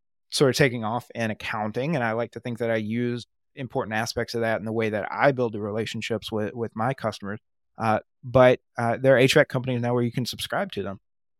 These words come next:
And if you are a subscriber and you're paying them either a monthly fee or an annual fee, then you get prioritized when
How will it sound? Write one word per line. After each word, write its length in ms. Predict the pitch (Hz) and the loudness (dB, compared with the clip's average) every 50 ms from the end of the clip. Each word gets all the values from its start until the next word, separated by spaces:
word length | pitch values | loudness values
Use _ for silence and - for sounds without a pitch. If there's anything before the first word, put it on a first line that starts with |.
| _ _ _ _ _ - | _ _ _ _ _ -8
And 340 | - 127 120 120 120 117 - - | -2 0 2 2 2 0 -2 -2
if 180 | 135 131 - - | -4 -2 0 2
you 280 | 131 127 131 135 135 | 2 2 2 2 0
are 640 | - 120 113 117 117 117 117 117 117 117 113 117 - - | 0 2 2 4 6 6 6 6 6 6 4 2 2 0
a 360 | - 120 113 110 110 110 110 | -2 0 0 2 2 2 2
subscriber 800 | 107 - - - - - 120 120 147 180 147 110 101 123 151 151 _ _ _ _ - | 0 -2 -4 -6 -4 -2 0 0 2 2 2 2 0 0 0 -4 _ _ _ _ -4
and 380 | 117 110 107 110 110 110 113 | -2 -2 0 0 0 0 -2
you're 180 | 113 87 117 117 | -4 -4 -4 -4
paying 420 | - - 123 123 131 131 127 123 | -2 0 0 2 2 2 0 2
them 300 | 120 117 113 113 113 110 | 2 2 2 2 0 -2
either 260 | 82 107 113 107 107 107 | -2 -2 -2 0 0 0
a 40 | |
monthly 400 | 107 107 131 151 147 - 151 135 | 0 2 0 0 2 2 2 2
fee 280 | 120 - - 139 135 127 | 0 0 0 2 2 2
or 40 | 113 | 2
an 60 | 101 | 2
annual 460 | 104 117 131 139 143 139 131 131 127 | 4 4 4 4 4 6 6 6 6
fee, 400 | 120 - 131 127 123 123 120 110 _ _ _ _ | 4 2 0 0 2 2 0 -2 _ _ _ _
then 440 | 127 117 117 117 117 117 117 117 117 | -8 -2 0 0 2 2 2 0 -2
you 200 | 107 113 120 120 | -2 -4 -4 -2
get 120 | 127 127 | -2 -2
prioritized 640 | - - 123 127 143 185 190 - - - 92 110 - - _ _ - | 0 2 2 4 4 2 0 -4 -6 -6 -8 -8 -10 -16 _ _ -10
when 640 | 120 110 110 110 107 107 110 110 107 110 110 107 | -6 -4 -2 0 0 0 0 0 -2 -2 -4 -6